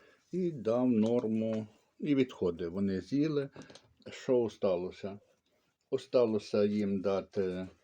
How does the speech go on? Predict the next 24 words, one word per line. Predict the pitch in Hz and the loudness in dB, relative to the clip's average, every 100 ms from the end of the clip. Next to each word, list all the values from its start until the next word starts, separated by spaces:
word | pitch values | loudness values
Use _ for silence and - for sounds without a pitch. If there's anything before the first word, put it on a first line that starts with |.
| _ _ _ - 104 | _ _ _ -10 -2
е, | 101 101 101 | 0 0 -2
сіна | - 190 180 165 | -2 0 0 0
трохи | 156 147 - 139 | 0 0 2 0
кинути. | - 135 127 117 117 113 - _ - - - | 6 6 6 2 -2 -4 -8 _ -20 -16 0
Я, | 165 | 2
в | 127 | 2
принципі, | - 107 101 101 - 98 | 2 0 0 -2 -2 -2
кинув | - 110 98 87 - | 0 2 2 0 -10
тут | - 85 87 | -6 -6 -2
во | 87 | -4
сіна, | - 98 85 82 | -4 -6 -6 -8
ще | - 101 | -6 -6
в | |
другий | 95 107 92 | -2 -2 -2
куточок | 92 104 - 92 - - - | -6 -10 -6 -6 -6 -14 -6
трошки | 98 92 - 104 | -6 -6 -6 -8
кинув. | - 151 135 131 _ - _ - - - _ - | -4 -2 -2 -6 _ -20 _ -20 -20 -20 _ -8
І | 160 185 180 165 - | -2 0 0 -2 0
кинути | 139 135 131 123 | 4 4 4 0
гранулу. | 107 90 87 87 92 | 0 -2 -4 -6 -4
На | 107 | -2
гранулу | 123 120 110 101 101 98 | 0 2 4 4 4 2
вони | 101 98 | 0 2
виглядають. | 98 98 131 208 208 190 180 | 2 4 2 4 2 0 -4